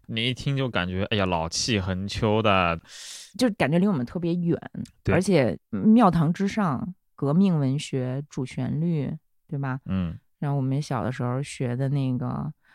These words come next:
Speaker 2: 《骆驼祥子》课文，就是讲大雨里面祥子怎么拉那个人力车。
Speaker 1: 看着猴难受。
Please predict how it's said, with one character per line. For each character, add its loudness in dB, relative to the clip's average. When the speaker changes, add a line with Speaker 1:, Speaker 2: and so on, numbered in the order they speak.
Speaker 2:
《骆 2
驼 -2
祥 -2
子》 -2
课 -6
文， -2
就 -2
是 0
讲 -4
大 -2
雨 0
里 0
面 0
祥 -6
子 -2
怎 -4
么 -4
拉 -2
那 -2
个 -6
人 -2
力 0
车。 -2
Speaker 1:
看 2
着 4
猴 2
难 2
受。 -2